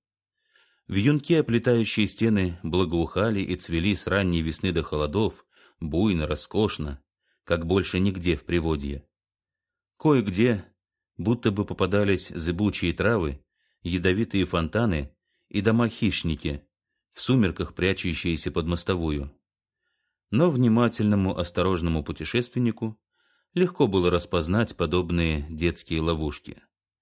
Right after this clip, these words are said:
Штиллер причислял себя к осторожным и внимательным. Нужно заметить, что покойная Лена о комфорте и безопасности имела особенное представление.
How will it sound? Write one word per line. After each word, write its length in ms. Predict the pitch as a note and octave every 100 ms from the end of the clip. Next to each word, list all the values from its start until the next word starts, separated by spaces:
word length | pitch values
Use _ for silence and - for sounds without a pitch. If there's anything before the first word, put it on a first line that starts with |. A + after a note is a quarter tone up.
| _ _ _
Штиллер 640 | - - F2+ G2 D3 C#3+ - _
причислял 560 | - D#3 D3 - A2 A2+
себя 260 | - A2 G#2
к 100 | G2+
осторожным 760 | - F2 D2+ D2+ D#2+ G2+ G#2+ _ _
и 120 | - E2
внимательным. 720 | F2 F#2+ D2 C#2 - - - _ _ _ _ _ _ _ _ _ _ _ _ _ _ _
Нужно 340 | G2+ B2 G#2 F#2+
заметить, 400 | G2 C3 F2+ E2
что 180 | F2+
покойная 640 | D#2+ F2 - G#2 F2+ D#2+ D#2+
Лена 440 | A2 G#2+ C#2+ - _ _ _ _ _
о 100 | F#2+
комфорте 500 | G#2+ G#2+ - C#3 -
и 100 | -
безопасности 800 | G#2 F#2 F2+ D#3 D3 F2+ - -
имела 520 | F2 G2 C#3+ C3+ B2 - _ _
особенное 600 | C3 - G2+ D#2+ D#2 D2+
представление. 840 | D2+ D2 - E2 D#2 D2 C#2 C#2